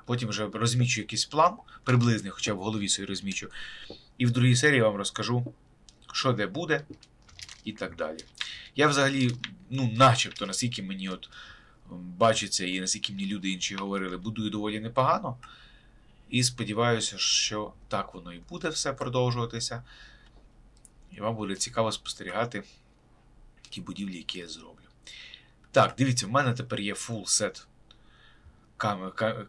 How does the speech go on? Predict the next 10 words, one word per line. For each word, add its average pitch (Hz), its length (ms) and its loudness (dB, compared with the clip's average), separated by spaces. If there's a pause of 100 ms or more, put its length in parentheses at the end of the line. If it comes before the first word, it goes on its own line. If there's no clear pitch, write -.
(120)
з - 160 0
кам'я-, 104 260 0
кам'яних 101 580 -4 (260)
інструментів. 156 760 -4
Шкода, 123 360 4
не 113 100 2
можна 104 280 -4
броню 151 260 -2
зробити 151 360 -2
кам'яну. 120 440 0